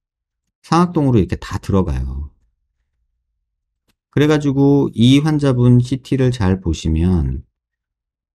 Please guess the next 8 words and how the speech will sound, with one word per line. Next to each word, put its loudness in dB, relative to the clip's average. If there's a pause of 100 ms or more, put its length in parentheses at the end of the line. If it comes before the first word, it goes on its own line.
(120)
여기 2
보면 4
이렇게 0
하얀 -2
줄 -4
있죠. -4 (1300)
이게, 0 (600)
어, -4